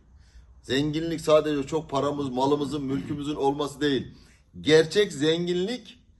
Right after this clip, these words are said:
hep duyuyorduk. Gerçek zenginlik nedir? Kanaat zenginliği.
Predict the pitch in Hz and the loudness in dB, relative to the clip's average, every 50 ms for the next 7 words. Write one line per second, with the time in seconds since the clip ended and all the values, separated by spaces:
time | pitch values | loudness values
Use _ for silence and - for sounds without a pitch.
0 | _ - 165 175 - - - 196 202 190 185 180 139 104 92 - - _ _ _ | _ -12 -10 -10 -10 -10 -12 -10 -6 -4 -4 -4 -4 -6 -10 -12 -16 _ _ _
1 | _ _ _ _ _ - 127 143 135 - 156 156 156 160 160 160 165 165 165 156 | _ _ _ _ _ -14 -14 -12 -10 -10 -10 -8 -8 -8 -8 -8 -10 -10 -10 -8
2 | 139 180 185 185 196 190 190 - - _ _ - - - - - - 131 131 139 | -6 -4 -4 -2 -4 -4 -6 -12 -20 _ _ -20 -20 -20 -10 -4 -2 0 0 2
3 | 143 151 147 147 - 127 123 117 110 101 98 90 87 85 78 71 69 | 2 2 2 2 0 -2 -2 -2 -2 -4 -6 -6 -6 -8 -10 -12 -14